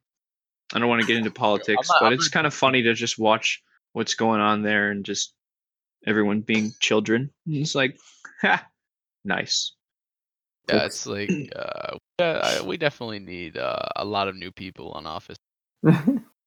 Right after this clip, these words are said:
Speaker 1: Yeah, I think we need young people in office because old people don't.
Speaker 2: Yes, can we, can we just have, stop having old people in office?
Speaker 1: They
Speaker 2: Can we have new people?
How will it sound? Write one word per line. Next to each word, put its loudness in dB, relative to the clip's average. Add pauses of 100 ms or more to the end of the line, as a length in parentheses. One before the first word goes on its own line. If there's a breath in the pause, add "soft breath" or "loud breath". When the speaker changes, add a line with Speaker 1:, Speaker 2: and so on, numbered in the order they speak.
(160)
Speaker 1:
Yeah, 4
I 2
think -6
we 2
need 2
young 2
people 2
in 4
office 0
because -2
old 0
people -4
don't. -2
Speaker 2:
Yes, 6 (100)
can 0
we, -2
can -8
we -4
just -2
have, 0
stop 0
having 2
old 2
people -6
in -6
office? -6
Speaker 1:
They 2
Speaker 2:
Can -4
we -4
have -2
new -8
people? -6